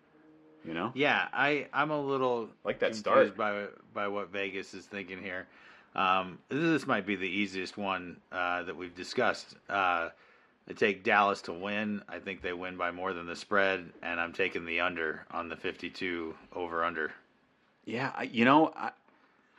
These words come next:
Speaker 1: <sighs> um,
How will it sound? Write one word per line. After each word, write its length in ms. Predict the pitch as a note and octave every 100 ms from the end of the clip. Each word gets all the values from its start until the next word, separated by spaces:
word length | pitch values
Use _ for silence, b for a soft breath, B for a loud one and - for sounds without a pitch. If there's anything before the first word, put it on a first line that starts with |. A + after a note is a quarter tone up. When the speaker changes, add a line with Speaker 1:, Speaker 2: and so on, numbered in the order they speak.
| - _ _ _ _ _ - - - _ _ - - - - B B B B B B B B B B B _ B B B B B B2
Speaker 1:
<sighs> 320 | C3+ C#3 C#3+
um, 180 | C3+